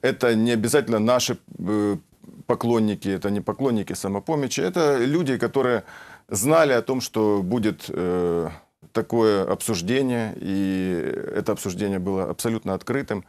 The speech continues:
анонсировалось, э, за два, за две недели до того, как состоялась стратегическая сессия. Поэтому эксперты были высочайшего уровня, на мой взгляд, э,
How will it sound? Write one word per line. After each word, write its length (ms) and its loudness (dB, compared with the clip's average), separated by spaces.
анонсировалось, 920 0
э, 460 -2
за 180 -2
два, 280 2
за 140 0
две 160 0
недели 460 0
до 240 -4
того, 300 -2
как 240 -6
состоялась 600 -2
стратегическая 720 -6
сессия. 400 -4
Поэтому 500 0
эксперты 500 0
были 220 0
высочайшего 880 2
уровня, 400 2
на 140 2
мой 160 2
взгляд, 380 0
э, 640 0